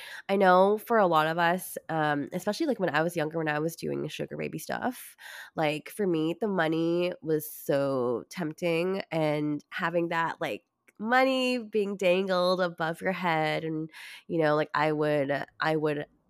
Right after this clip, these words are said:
back in the day, sacrifice, um, a lot of my own personal well-being, um, because I was like, "No, I need to make this money," for whatever reason it was, like,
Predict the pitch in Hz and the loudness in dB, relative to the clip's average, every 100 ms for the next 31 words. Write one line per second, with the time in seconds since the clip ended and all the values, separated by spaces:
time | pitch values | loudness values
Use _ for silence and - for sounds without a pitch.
0 | _ - 160 170 - 151 151 196 175 160 | _ -2 6 6 6 0 4 6 6 6
1 | 160 170 - - - - 190 170 180 - | 2 0 -10 -20 -20 -6 -2 -2 -2 -2
2 | 156 139 160 - - - 147 147 135 127 | 0 0 -2 -6 -10 -6 0 2 0 -2
3 | 156 160 139 143 156 170 156 143 143 139 | -4 -2 0 0 -2 -4 -4 -2 0 0
4 | 143 - - 160 - 160 156 156 160 _ | -2 -6 -10 -10 -4 -2 0 -2 -6 _
5 | - - - - 165 151 160 - 135 151 | -20 -20 -20 -6 2 4 2 -2 -6 -2
6 | 151 190 208 - 147 147 135 139 170 190 | -2 -2 -4 -2 0 0 0 -4 -8 -6
7 | 180 165 170 190 214 226 220 185 180 175 | -4 -4 -6 -4 -2 0 0 0 -2 -4
8 | 202 185 190 185 170 165 170 180 190 220 | -8 -8 -8 -6 -4 -4 -4 -4 -4 0
9 | 294 302 240 180 156 156 147 139 127 143 | 0 2 0 0 -2 -2 -4 -2 -2 -4
10 | - - - | -6 -10 -10